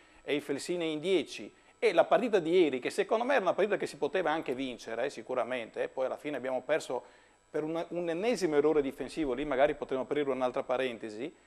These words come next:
sta di fatto però che noi siamo a sedici punti, quindi questa è la realtà dei fatti. La società giustamente ha preso dei provvedimenti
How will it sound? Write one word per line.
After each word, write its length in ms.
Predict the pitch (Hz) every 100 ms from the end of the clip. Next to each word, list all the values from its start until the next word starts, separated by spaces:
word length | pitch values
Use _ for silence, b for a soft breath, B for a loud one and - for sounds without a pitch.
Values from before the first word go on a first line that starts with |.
| b b _
sta 140 | - 190
di 100 | 247
fatto 300 | 220 254 208
però 300 | 165 180 233
che 100 | 160
noi 180 | 151
siamo 480 | 240 143 170 240 - -
a 80 | 208
sedici 340 | 160 156 -
punti, 440 | 123 107 101 -
quindi 260 | - 214 196
questa 480 | - 277 269 160 165
è 80 | 160
la 120 | 156
realtà 240 | 151 143 143
dei 100 | 135
fatti. 360 | 127 110 -
La 100 | 170
società 420 | 175 214 208 220 156
giustamente 500 | 151 180 165 165 131
ha 20 |
preso 200 | 147 147
dei 120 | 139
provvedimenti 920 | 143 135 135 127 131 127 123 185 220